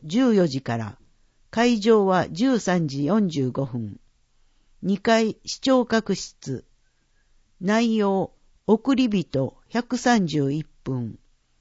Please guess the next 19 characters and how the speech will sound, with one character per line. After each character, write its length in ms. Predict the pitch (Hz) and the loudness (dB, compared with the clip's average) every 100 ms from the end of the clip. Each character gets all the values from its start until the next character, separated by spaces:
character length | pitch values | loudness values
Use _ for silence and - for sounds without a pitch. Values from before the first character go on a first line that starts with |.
| _ _ _ _ _ _ - | _ _ _ _ _ _ -2
脚 300 | 233 233 240 | -2 0 0
本、 340 | 240 220 185 _ | 2 2 -2 _
小 140 | - 277 | 2 4
山 280 | 214 156 | 6 2
君 400 | 143 - 180 151 | 0 0 0 0
堂。 360 | 131 123 117 - _ _ _ _ _ | -2 -4 -6 -12 _ _ _ _ _
出 440 | - 208 202 214 233 | -8 -2 -2 0 0
演、 320 | 220 208 175 _ _ _ _ | 0 0 -6 _ _ _ _
本 320 | 175 214 262 | 0 4 4
木 160 | 254 247 | 4 2
雅 140 | 226 220 202 | 2 2 0
弘、 400 | 147 139 123 - _ _ _ | 0 -2 -4 -6 _ _ _
広 320 | 196 262 262 | 2 2 2
末 300 | 208 170 139 | 2 4 4
涼 240 | 165 139 | 4 2
子、 320 | - 117 120 - _ _ _ | 0 -8 -10 -12 _ _ _
山 320 | - 180 240 226 | -4 2 2 4
崎 300 | 196 147 147 | 0 0 -8
努、 560 | - - 147 147 127 | -6 -2 0 0 -2